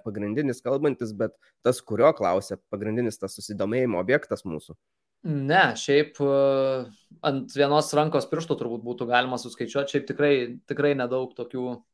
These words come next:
Speaker 2: apsilankymų kažkur. <laughs> Tai sakau, net šie-, šiek tiek nustebinot pakviesdami.
Speaker 1: Geras jausmas? <laughs>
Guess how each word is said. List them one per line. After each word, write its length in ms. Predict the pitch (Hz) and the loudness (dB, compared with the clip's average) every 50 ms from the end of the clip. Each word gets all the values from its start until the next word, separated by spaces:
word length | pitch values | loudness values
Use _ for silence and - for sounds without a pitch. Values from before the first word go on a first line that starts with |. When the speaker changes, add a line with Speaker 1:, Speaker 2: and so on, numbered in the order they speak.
| _ _ _ _ _ _ _ _ _ _ _ _ _ _ _ _ _ - | _ _ _ _ _ _ _ _ _ _ _ _ _ _ _ _ _ 2
Speaker 2:
apsilankymų 760 | 175 160 - - - 170 170 180 180 180 165 165 160 147 143 - | 2 2 4 6 8 10 10 10 10 8 6 2 2 2 2 2
kažkur. 480 | 151 139 139 - - 156 151 143 127 - - _ _ | 2 2 2 4 6 8 8 8 6 0 -6 _ _
<laughs> 540 | - - - - 156 143 - 170 165 - - _ _ _ _ _ _ _ _ _ _ _ _ _ | -14 -10 -4 0 0 2 2 2 0 0 -4 _ _ _ _ _ _ _ _ _ _ _ _ _
Tai 140 | - 131 127 | -8 -8 -4
sakau, 340 | - 139 135 143 151 147 127 | 0 2 6 6 6 6 6
net 240 | 120 131 139 135 - | 4 0 0 0 0
šie-, 260 | - - 147 143 143 143 | 0 0 2 2 2 0
šiek 200 | - 147 143 - | 2 0 2 4
tiek 160 | - 147 139 | 4 2 4
nustebinot 600 | 135 139 - - 160 151 147 135 127 120 113 - - | 2 -2 4 8 10 10 10 8 4 -4 -4 -4 -4
pakviesdami. 600 | 120 117 120 120 117 107 123 123 127 123 117 113 _ _ _ _ _ _ _ _ _ _ _ _ _ _ _ _ _ _ - | -4 -2 -2 -2 -2 -2 -4 -6 -6 -6 -8 -10 _ _ _ _ _ _ _ _ _ _ _ _ _ _ _ _ _ _ -6
Speaker 1:
Geras 340 | 87 90 - 101 101 - 117 | -2 -2 0 0 0 0 2
jausmas? 380 | 127 131 135 165 170 170 - - - | 0 2 4 2 2 2 0 -6 -8
<laughs> 280 | 120 113 - 123 - | -6 -4 -4 -6 -8